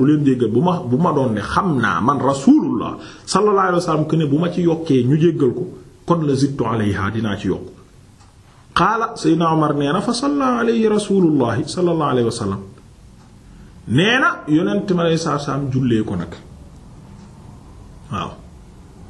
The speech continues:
Léegi bi mu koy jullee, Seydina Omar, bon, am na yeneen riwaaya da ne bi ñu koy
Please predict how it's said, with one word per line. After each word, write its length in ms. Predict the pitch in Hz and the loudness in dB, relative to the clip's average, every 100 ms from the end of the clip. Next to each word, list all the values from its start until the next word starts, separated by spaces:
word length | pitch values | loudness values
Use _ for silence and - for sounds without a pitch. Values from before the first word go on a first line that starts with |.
| - - - - - - - - - - - | -20 -20 -20 -20 -20 -20 -20 -20 -20 -18 -2
Léegi 260 | 127 240 | 0 2
bi 80 | 190 | 2
mu 60 | 247 | 2
koy 160 | 240 202 | 2 2
jullee, 420 | 196 208 494 - - | 2 2 2 0 -2
Seydina 440 | - 131 139 156 | 0 2 0 0
Omar, 240 | 247 233 | 0 0
bon, 120 | 151 143 | 2 2
am 180 | 160 147 | 2 2
na 60 | |
yeneen 200 | 151 180 | 2 2
riwaaya 280 | 202 208 190 175 | 2 2 2 0
da 60 | |
ne 100 | 175 240 | 0 2
bi 120 | 180 | 2
ñu 80 | 196 | 4
koy 160 | 196 | 2